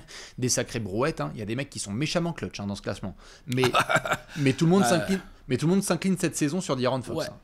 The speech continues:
Speaker 1: Le
Speaker 2: ouais,
Speaker 1: mec,
Speaker 2: tout à
Speaker 1: il
Speaker 2: fait.
Speaker 1: a assassiné tout le monde.
Speaker 2: De'Aaron, euh, tout à fait. De'Aaron Fox qui n'a encore que vingt-cinq ans. Murray a
Speaker 1: Ah ouais.
Speaker 2: vingt-six ans pour situer pour les gens et Morant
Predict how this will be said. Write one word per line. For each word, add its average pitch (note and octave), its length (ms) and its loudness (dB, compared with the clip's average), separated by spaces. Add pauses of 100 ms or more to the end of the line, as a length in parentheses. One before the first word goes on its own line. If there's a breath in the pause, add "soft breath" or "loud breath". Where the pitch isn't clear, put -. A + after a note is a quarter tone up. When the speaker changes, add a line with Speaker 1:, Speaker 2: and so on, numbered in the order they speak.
(120)
Speaker 1:
Le D3+ 60 -6
Speaker 2:
ouais, D3 80 -2
Speaker 1:
mec, E3+ 140 2
Speaker 2:
tout F#3+ 80 0
à F3 40 2
Speaker 1:
il C3 40 2
Speaker 2:
fait. C3+ 60 4
Speaker 1:
a B2+ 60 6
assassiné C#3+ 460 0
tout F#3 100 -2
le C3+ 60 0
monde. F2+ 120 -8 (760)
Speaker 2:
De'Aaron, F#3 400 2
euh, F3 100 4
tout A#3 180 -2
à B3+ 120 4
fait. - 180 -6
De'Aaron E3 300 2
Fox C#4 320 -2
qui F#3+ 100 -4
n'a F#3 120 4
encore E3+ 280 0
que A#3 80 2
vingt-cinq F#3+ 440 0
ans. G2+ 100 -12 (440 loud breath)
Murray F3+ 320 6
a E3 40 8
Speaker 1:
Ah C3+ 40 8
ouais. A#2+ 120 0
Speaker 2:
vingt-six B2+ 340 2
ans G3 140 4
pour F3 160 -6
situer D#3 340 2
pour A#2+ 140 -4
les A#2+ 80 2
gens E3 380 8
et C3+ 160 2
Morant C#3+ 600 4